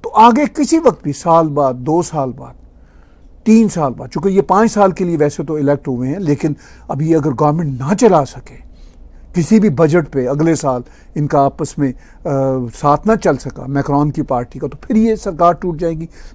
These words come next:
फिर नया इलेक्शन आ जाएगा। तो मैक्रॉन तो रहेंगे सदर दो हज़ार सताईस तक, लेकिन अब वो थोड़े से वीक सदर होंगे, क्योंकि उनकी पार्टी के पास सीटें अब टू हंड्रेड फ़ोर्टी फ़ाइव से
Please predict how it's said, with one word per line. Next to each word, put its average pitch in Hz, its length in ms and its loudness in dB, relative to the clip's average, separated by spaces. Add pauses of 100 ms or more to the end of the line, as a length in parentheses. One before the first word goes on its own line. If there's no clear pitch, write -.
फिर 165 140 4
नया 185 260 0
इलेक्शन 180 420 -2
आ 160 100 -4
जाएगा। 151 340 -10 (360)
तो 226 60 6
मैक्रॉन 208 720 6
तो 269 120 0
रहेंगे 170 420 2
सदर 123 340 -4 (460)
दो 175 280 4
हज़ार 139 240 -2
सताईस - 500 -16
तक, - 240 -18 (720)
लेकिन 208 280 2 (160)
अब 311 160 2
वो 294 80 -4
थोड़े 285 260 -2
से 262 140 2
वीक 185 420 4
सदर 165 260 0
होंगे, 143 260 0
क्योंकि 170 280 -6
उनकी 233 400 0
पार्टी 151 440 0
के 165 100 -8
पास 139 360 -2 (300)
सीटें 202 380 2
अब 180 220 0
टू 214 200 2
हंड्रेड 165 200 -4
फ़ोर्टी - 340 -6
फ़ाइव 139 280 -4
से 139 180 -14